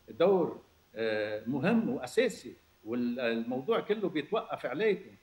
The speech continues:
لحتى المغترب اللبناني يساعد ويكون، آه، يقوم بدور فعال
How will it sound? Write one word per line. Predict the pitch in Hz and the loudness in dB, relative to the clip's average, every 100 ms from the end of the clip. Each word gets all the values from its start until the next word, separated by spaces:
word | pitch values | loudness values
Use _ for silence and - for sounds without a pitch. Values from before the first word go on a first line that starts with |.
| _ _ - | _ _ -8
لحتى | - 190 - 143 120 117 120 | -2 -2 -2 -2 -2 -2 -2
المغترب | 117 120 185 165 143 131 | 0 0 -2 0 0 0
اللبناني | 117 120 151 160 147 113 101 101 _ | -4 -4 -4 -2 -2 -2 -4 -10 _
يساعد | 104 104 - 190 185 147 110 - - _ - | -8 -8 2 4 4 4 2 -2 -18 _ -4
ويكون، | 123 120 180 165 151 123 | -2 0 0 2 2 -2
آه، | 123 113 104 104 101 101 101 | -2 -2 0 0 -2 -4 -6
يقوم | 117 156 175 | -4 0 0
بدور | 139 127 165 160 | 2 2 4 2
فعال | - 135 117 147 139 | -2 -4 0 0 0